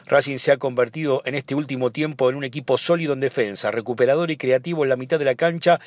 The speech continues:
y contundente en ataque, basando este funcionamiento en un arquero sobrio y seguro como Gómez, una dupla de centrales experimentados y expeditivos como Sigali e Insúa, con dos volantes modernos y de gran despliegue, que además le aportan claridad como Miranda y Moreno,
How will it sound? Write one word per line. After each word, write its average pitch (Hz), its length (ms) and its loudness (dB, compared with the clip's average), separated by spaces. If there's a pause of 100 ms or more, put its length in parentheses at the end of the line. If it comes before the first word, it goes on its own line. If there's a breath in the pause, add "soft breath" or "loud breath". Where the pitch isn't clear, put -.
(260 loud breath)
y 143 100 -4
contundente 151 680 2
en 151 60 2
ataque, 110 540 0 (320 loud breath)
basando 147 420 2
este 143 160 -4
funcionamiento 135 680 -4
en 131 80 -2
un 143 80 -2
arquero 135 280 -2
sobrio 147 380 0
y 123 40 -6
seguro 135 380 0
como 127 220 0
Gómez, 127 460 0 (300 loud breath)
una 127 220 0
dupla 131 300 0
de 120 100 -2
centrales 131 480 -2
experimentados 131 800 -2
y 135 40 -4
expeditivos 127 680 -2
como 127 260 -4
Sigali 143 540 2
e 123 80 -2
Insúa, 127 540 0 (420 loud breath)
con 139 200 2
dos 165 120 4
volantes 156 380 2
modernos 156 480 2
y 131 40 -4
de 139 120 0
gran 160 180 4
despliegue, 151 640 2 (200)
que 113 100 0
además 131 260 0
le 123 80 2
aportan 123 440 0
claridad 127 400 2
como 120 240 -6
Miranda 139 340 0
y 127 60 -4
Moreno, 123 440 0